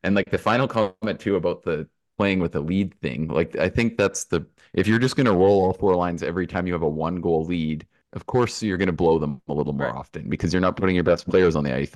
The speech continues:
Speaker 1: ice and you're not going for the kill. Or, like, I think a lot of the teams just play them a lot in any close game.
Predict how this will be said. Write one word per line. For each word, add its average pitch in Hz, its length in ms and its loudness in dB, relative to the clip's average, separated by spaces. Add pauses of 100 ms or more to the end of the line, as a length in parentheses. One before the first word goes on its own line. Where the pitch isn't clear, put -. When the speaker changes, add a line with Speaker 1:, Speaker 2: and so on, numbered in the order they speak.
(120)
Speaker 1:
ice 71 320 -2
and 78 80 -4
you're 80 100 -2
not 78 140 0
going 82 220 0
for 80 120 -2
the 73 80 0
kill. 80 280 2
Or, 71 400 -2
like, 76 160 -6
I 78 60 -6
think 73 120 -6
a 73 60 -4
lot 76 160 -2
of 71 60 -12
the 76 200 -6 (220)
teams 73 320 -4
just - 260 -6
play 78 300 2
them 73 180 -2
a 73 40 0
lot 73 300 0 (100)
in 76 120 -4
any 76 260 -2
close - 340 -4
game. - 320 -10